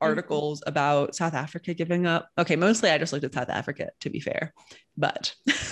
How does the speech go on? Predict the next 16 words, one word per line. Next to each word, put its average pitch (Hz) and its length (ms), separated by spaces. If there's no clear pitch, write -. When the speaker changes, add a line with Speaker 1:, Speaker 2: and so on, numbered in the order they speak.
Speaker 2:
<laughs> - 540
I 170 280
was 170 160
looking 190 320
for 165 280
South 151 200
African 240 420
scholars 226 440
that 233 180
focused 226 400
on 220 180
this, 226 220
and 175 220
there's 175 220
just 220 280
not 160 340